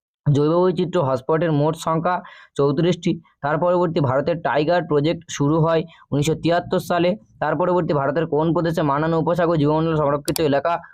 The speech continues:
অবস্থিত? সঠিক উত্তর হবে তামিলনাড়ু। তার পরবর্তী হচ্ছে, শিমলিপাল বায়োস্ফিয়ার রিজার্ভটি অবস্থিত হচ্ছে উড়িষ্যাতে।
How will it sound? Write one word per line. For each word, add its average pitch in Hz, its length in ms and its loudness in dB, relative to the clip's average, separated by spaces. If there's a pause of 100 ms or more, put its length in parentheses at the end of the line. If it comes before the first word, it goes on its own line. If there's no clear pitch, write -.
(140)
অবস্থিত? 165 540 0 (260)
সঠিক 156 260 0
উত্তর 165 260 -2
হবে 143 200 0
তামিলনাড়ু। 170 580 0
তার 160 200 -2
পরবর্তী 175 520 -2
হচ্ছে, 175 300 -2
শিমলিপাল 160 600 -2
বায়োস্ফিয়ার 147 500 0
রিজার্ভটি 156 460 0
অবস্থিত 151 440 0
হচ্ছে 165 280 0
উড়িষ্যাতে। 170 640 0